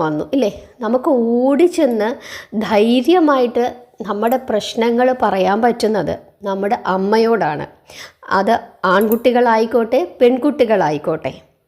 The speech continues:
ആ അമ്മമാർക്ക് ചിലപ്പം വരുമാനമൊന്നും ഉണ്ടാകില്ല, വലിയ വിദ്യാഭ്യാസമൊന്നും ഉണ്ടാവുകയില്ല. പക്ഷേ തൻ്റെ മക്കളുടെ പ്രശ്നങ്ങൾ പരിഹരിക്കുന്നതിന് ആ അമ്മമാർക്ക് വലിയ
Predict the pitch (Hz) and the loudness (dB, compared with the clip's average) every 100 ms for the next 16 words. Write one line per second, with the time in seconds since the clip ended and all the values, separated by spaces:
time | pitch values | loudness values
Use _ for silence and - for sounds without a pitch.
0 | _ _ - - - - 247 320 269 269 | _ _ -20 -20 -14 0 2 2 2 2
1 | 277 294 311 320 349 339 277 285 269 226 | 4 4 4 4 2 2 2 2 2 4
2 | 233 233 247 262 240 240 208 196 208 214 | 4 2 2 2 2 0 2 2 2 0
3 | 185 196 - _ _ _ _ _ _ _ | 0 -2 -6 _ _ _ _ _ _ _
4 | _ _ _ _ _ 285 254 277 269 226 | _ _ _ _ _ 2 4 4 4 4
5 | 247 277 233 277 269 294 247 240 226 214 | 4 4 4 4 4 4 2 4 2 2
6 | 220 214 220 226 214 185 190 - - 175 | 2 2 0 0 0 0 -2 0 0 2
7 | - 214 185 - - _ _ - - - | 2 2 2 -4 -16 _ _ -20 -16 -18
8 | _ 254 254 285 349 349 285 - 269 269 | _ 0 2 4 4 2 2 2 4 4
9 | 294 302 285 254 214 196 196 170 - _ | 4 2 0 0 0 2 0 -2 -10 _
10 | _ - 208 208 - 247 240 269 247 220 | _ -2 2 4 2 2 -2 -4 -4 -4
11 | 180 156 - _ - - - - 247 - | -4 -6 -10 _ -18 -16 -10 -2 0 2
12 | 240 233 240 240 226 185 190 190 - - | 0 2 2 2 2 2 0 -2 -4 -14
13 | 190 214 240 254 285 | -6 -2 0 4 4